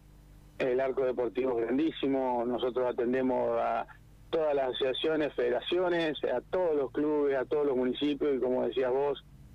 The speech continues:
eh, siempre algún disconforme va a haber, pero es muchísimo el arco deportivo provincial, pero lo que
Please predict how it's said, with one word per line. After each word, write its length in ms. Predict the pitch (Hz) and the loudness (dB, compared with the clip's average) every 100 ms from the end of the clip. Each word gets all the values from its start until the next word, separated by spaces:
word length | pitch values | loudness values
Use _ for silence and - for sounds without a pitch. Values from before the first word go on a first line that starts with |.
| - - - - | -20 -20 -14 -4
eh, 1300 | 123 123 117 117 113 110 107 113 - - - - - - | 0 0 0 0 0 0 0 -2 -2 -4 -8 -8 -10 -2
siempre 720 | 135 135 147 147 135 127 123 - - - - | 0 2 2 2 2 0 -2 -4 -12 -14 -8
algún 580 | - - 139 135 151 170 | -6 -2 0 2 2 2
disconforme 600 | 143 - 139 - 147 143 | 0 0 -2 0 0 0
va 80 | 143 | 2
a 20 | |
haber, 200 | 147 175 | 2 0
pero 200 | - 131 | 0 0
es 100 | 135 | 2
muchísimo 800 | 131 143 135 165 160 - 151 156 - - - - | 0 0 0 -2 -2 -2 0 0 -4 -16 -20 -6
el 160 | - 131 | 0 0
arco 280 | 143 127 127 | 0 0 -2
deportivo 460 | 120 123 135 131 | 0 -2 0 0
provincial, 600 | 120 123 123 - 165 185 | 0 0 0 0 0 0
pero 220 | - 135 131 | 0 0 2
lo 180 | 135 | 0
que 140 | 120 | 0